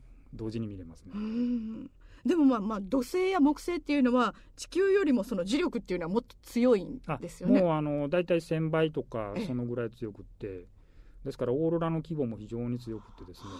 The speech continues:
Speaker 1: まあ、殺人的なオーロラが起きてると。
Speaker 2: ええ。
Speaker 1: もう本当に嵐になってるんだそうですけども。
Speaker 2: うん。
Speaker 1: まあ、私も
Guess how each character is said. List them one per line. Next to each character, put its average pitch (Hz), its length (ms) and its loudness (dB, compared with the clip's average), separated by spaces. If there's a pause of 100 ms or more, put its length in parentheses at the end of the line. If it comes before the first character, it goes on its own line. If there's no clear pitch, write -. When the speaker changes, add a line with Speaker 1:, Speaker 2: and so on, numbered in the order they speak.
(760)
Speaker 1:
ま 117 140 -8
あ、 101 40 -14
殺 135 260 -6
人 139 160 -4
的 123 200 -2
な 113 80 -4
オ 113 80 -2
ー 117 40 -2
ロ 117 60 -2
ラ 101 80 -4
が 113 100 -2
起 101 140 -12
き - 0 -
て 117 80 -10
る 101 80 -14
と。 - 100 -16 (180)
Speaker 2:
え 262 240 0
え。 233 40 -4 (680)
Speaker 1:
も 117 80 -12
う - 20 -12
本 160 120 -2
当 160 80 0
に 135 80 0
嵐 139 260 -2
に 98 60 -8
な 85 60 -14
っ - 40 -16
て - 120 -16
る 92 60 -12
ん 92 120 -12
だ 92 100 -16
そ - 120 -18
う - 20 -18
で 87 80 -18
す - 80 -20
け - 80 -18
ど 190 60 -8
も。 214 120 -2
Speaker 2:
う 240 40 -2
ん。 240 260 -2 (340)
Speaker 1:
ま - 60 -14
あ、 101 40 -12
私 120 240 -8
も 104 120 -6